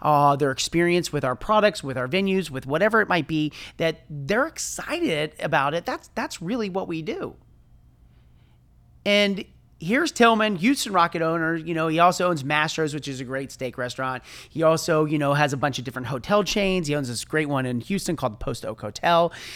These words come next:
And when you, when you listen to him, he's talking about this. He goes, he goes, "I go to the hotel the other day, and I'm staying there.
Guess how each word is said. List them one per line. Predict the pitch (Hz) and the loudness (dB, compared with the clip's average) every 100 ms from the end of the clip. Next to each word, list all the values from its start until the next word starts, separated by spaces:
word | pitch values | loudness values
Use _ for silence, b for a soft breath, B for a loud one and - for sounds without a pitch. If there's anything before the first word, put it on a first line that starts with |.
| B B 202 | B B 2
And | 202 196 180 | 4 4 2
when | 190 | 0
you, | 190 196 190 | 2 2 0
when | 185 185 | -2 0
you | 185 185 | 0 -2
listen | 190 233 381 254 190 160 | 0 0 0 2 0 0
to | 151 135 | 0 0
him, | 143 165 185 | 0 -2 -2
he's | 208 240 | -4 -6
talking | - - - 151 | -2 -2 -2 -4
about | 120 113 - | -4 -4 -6
this. | 131 | -6
He | 147 | -6
goes, | 160 156 | -6 -4
he | |
goes, | 202 190 | -2 -2
"I | 190 | 0
go | 202 | 0
to | 220 | 0
the | 180 | 0
hotel | 165 160 160 | 0 0 0
the | 127 | -2
other | 113 107 | -4 -6
day, | 110 117 | -6 -6
and | 117 110 113 | -6 -8 -10
I'm | 110 | -12
staying | - 127 123 120 | -8 -6 -4 -2
there. | 110 135 | -2 -4